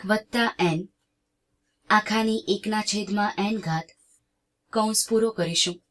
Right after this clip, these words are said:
હવે આ ખૂબ જ રસપ્રદ છે. અહીં તમે કૌંસમાં જે કંઈ પણ જુઓ છો, તે શું છે? અહીં આ ઈ માટેની વ્યાખ્યા છે. આપણે અહીં આની જગ્યાએ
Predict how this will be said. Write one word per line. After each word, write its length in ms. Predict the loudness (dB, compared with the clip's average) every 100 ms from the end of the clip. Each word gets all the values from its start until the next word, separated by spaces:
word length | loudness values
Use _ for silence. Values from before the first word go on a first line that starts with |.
| _ _ _ 2
હવે 240 | 6 6 6
આ 180 | 6 6 4
ખૂબ 200 | 2 4 6 4
જ 20 | 2
રસપ્રદ 420 | 0 0 2 2 2
છે. 120 | 0 -2 _ _ _ _ _ _
અહીં 260 | 4 6 4
તમે 220 | 2 2 0
કૌંસમાં 560 | -2 0 0 2 0
જે 160 | 0 -2
કંઈ 260 | 0 -2 -2
પણ 240 | 0 -2 -2
જુઓ 200 | -2 0
છો, 180 | 0 -2 -8 _ _ _ -6
તે 80 | 2
શું 260 | 2 2 -2
છે? 220 | 0 0 -2 -6 _ _ _ _ _ _ _ _ _ _ _ _ _ _ _ _ _ _ _ _
અહીં 340 | 2 4 4 2
આ 200 | 2 2 0 _ 0
ઈ 180 | 4
માટેની 680 | 4 4 2 2 2 0 -2 _ _ _ _ _ _
વ્યાખ્યા 520 | -2 -2 -2 -2 -2 -2
છે. 120 | -6 -10 _ _ _ _ _ _ -10
આપણે 400 | 2 2 4 2
અહીં 420 | 2 2 2 2 2
આની 260 | 4 2 2
જગ્યાએ 440 | -2 0 0 0